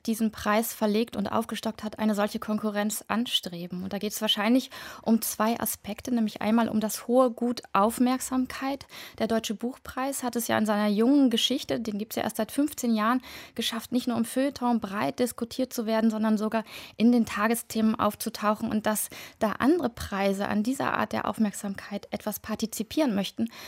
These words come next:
das ist ja nur allzu verständlich. Und der andere Aspekt ist, glaube ich, dass dem Deutschen Buchpreis nicht ganz zu Recht, wie ich finde, ja immer vorgeworfen wird,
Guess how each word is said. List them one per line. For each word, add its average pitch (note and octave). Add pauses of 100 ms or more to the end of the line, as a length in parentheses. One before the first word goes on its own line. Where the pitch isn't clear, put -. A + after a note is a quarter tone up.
(220)
das G#3+
ist -
ja A3
nur A3+
allzu A3
verständlich. A#3+ (260)
Und G#3
der -
andere D4+
Aspekt -
ist, -
glaube G#3+
ich, - (420)
dass A#3
dem A#3
Deutschen A#3
Buchpreis C4+
nicht C#4
ganz C4
zu B3+
Recht, A#3
wie C4
ich -
finde, C#4
ja B3
immer A#3+
vorgeworfen A#3+
wird, A#3+